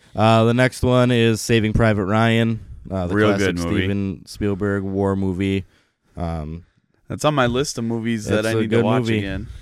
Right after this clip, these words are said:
Speaker 1: It's just all around. Um, it's widely considered one of the movies that really kinda nailed the f-, the feel of what D-Day really looks like. Um,
Speaker 2: Yeah.
Speaker 1: a lot
Speaker 2: Oh
Speaker 1: of
Speaker 2: my
Speaker 1: people
Speaker 2: gosh.
Speaker 1: who were there. They, they, um, I've,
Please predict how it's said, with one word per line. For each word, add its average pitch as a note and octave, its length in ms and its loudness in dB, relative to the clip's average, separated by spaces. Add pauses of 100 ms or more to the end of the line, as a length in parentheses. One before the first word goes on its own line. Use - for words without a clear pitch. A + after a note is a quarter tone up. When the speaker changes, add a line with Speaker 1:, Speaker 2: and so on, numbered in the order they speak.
Speaker 1:
It's F#2+ 200 -6
just G#2 180 -6
all G#2 280 2
around. G2+ 460 0
Um, F2+ 340 -4 (160)
it's F#2 240 -10
widely G#2 300 -2
considered G#2 340 -4
one G#2 140 0
of G2+ 60 -2
the G2 60 -2
movies G2+ 340 -2
that F2+ 140 -2
really F#2+ 300 -4
kinda G2 300 -4
nailed F2+ 540 -4
the F#2 80 -4
f-, - 180 -12 (440)
the F#2 120 -2
feel G2+ 600 0
of F2 380 -2
what F2 320 -4
D-Day F2+ 420 -2
really F2+ 240 -4
looks G#2+ 320 -4
like. A#2 440 0 (220)
Um, F2 120 -4 (140)
Speaker 2:
Yeah. F#2+ 340 0
Speaker 1:
a - 60 -2
lot F#2 160 -2
Speaker 2:
Oh G2+ 200 4
Speaker 1:
of F2+ 60 -4
Speaker 2:
my D2+ 140 -6
Speaker 1:
people D#2+ 220 -6
Speaker 2:
gosh. D#2 420 0
Speaker 1:
who G#2 40 -4
were G#2+ 60 -2
there. A2+ 320 -2 (300)
They, G2+ 120 -4
they, G#2+ 400 -2
um, F#2 380 -6 (200)
I've, F#2 160 -10